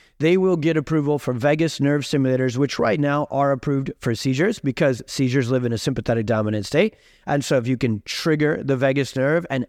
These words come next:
activate it through that vagal nerve stimulator, which is a parasympathetic response, hit the brakes to bring down the gas pedal. But mark my words, they will get approval for vagus nerve stimulators for anxiety, for A D H D, for autoimmune and arthritis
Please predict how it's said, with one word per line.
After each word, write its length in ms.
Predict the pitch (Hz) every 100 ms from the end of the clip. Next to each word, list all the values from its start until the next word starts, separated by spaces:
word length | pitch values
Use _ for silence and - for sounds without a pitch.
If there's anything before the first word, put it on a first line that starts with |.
| -
activate 500 | 131 139 151 135 143
it 220 | 170 -
through 420 | - 139 127 120
that 180 | 120 120
vagal 400 | 127 139 139 135
nerve 360 | 131 127 123 -
stimulator, 480 | - 143 135 143 180
which 160 | 135
is 120 | 123
a 80 | 113
parasympathetic 800 | - 135 135 139 131 127 127 123
response, 400 | 113 - 160 - -
hit 180 | 139 113
the 80 |
brakes 280 | 104 151 202
to 100 | -
bring 160 | 131 123
down 160 | 117 113
the 60 |
gas 200 | 113 143
pedal. 260 | - 180 226 - - _ _
But 100 | 175
mark 180 | 180 190
my 140 | 165
words, 300 | 147 143 139
they 180 | 135 143
will 200 | 151 151
get 180 | 143 143
approval 400 | 139 135 127 127
for 160 | - 110
vagus 500 | 117 135 147 - 123
nerve 300 | 131 127 110
stimulators 640 | 123 117 113 110 110 101 - _ _ _
for 140 | 113
anxiety, 640 | 92 98 135 139 131 131 - _ -
for 100 | -
A 100 | 131
D 140 | 123 120
H 180 | 110 -
D, 380 | 170 143 143 - _ _
for 460 | - 143 131 131 127 -
autoimmune 720 | 139 123 113 139 147 139 139 -
and 120 | 120
arthritis 640 | 107 104 147 147 139 135